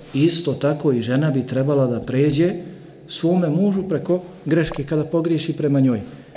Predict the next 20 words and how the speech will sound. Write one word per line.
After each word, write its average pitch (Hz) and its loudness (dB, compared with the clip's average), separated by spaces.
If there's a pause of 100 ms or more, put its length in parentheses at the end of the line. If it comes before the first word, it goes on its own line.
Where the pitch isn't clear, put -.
(140)
Na 123 2
dunjalku 151 2
nema 151 2
savršenog 127 -2
čovjeka. 95 -10 (340)
Ko 196 4
bude 170 4
tražio 139 2
savršenu 139 2
ženu, 170 2 (420)
savršenog 139 2
muža, 160 2 (220)
neka 127 -2
zna 139 2
da 127 2
će 120 -2 (280)
osjedit 131 0 (140)
i 120 -2
umrijet 127 2
sam. 92 -6